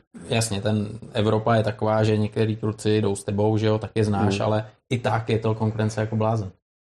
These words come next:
Speaker 2: Eh, jako není, není to sranda a umím, eh,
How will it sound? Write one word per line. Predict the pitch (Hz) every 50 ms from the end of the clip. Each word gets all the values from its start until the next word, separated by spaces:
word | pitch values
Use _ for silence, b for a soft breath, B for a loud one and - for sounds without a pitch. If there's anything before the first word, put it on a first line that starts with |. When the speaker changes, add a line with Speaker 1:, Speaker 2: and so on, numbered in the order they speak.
| -
Speaker 2:
Eh, | - 110 113 117 120 123 120 120 120 113 104 - - _ _ - - 98 98 95 90 - _ _ _ _ _ _ _ _ _ _ _ _ - - - - _ - - 101 92 95 113 123 127 120 -
jako | 127 120 -
není, | 151 143 147 143 143 139 -
není | 135 139 143 147 151
to | 151 165
sranda | - - 123 110 104 101 98 98 101 117 127 123 - 113 -
a | - 104 104 101 101 101 104 104 104 107 -
umím, | 101 110 113 113 113 113 113 117 117 117
eh, | 117 113 110 110 110 113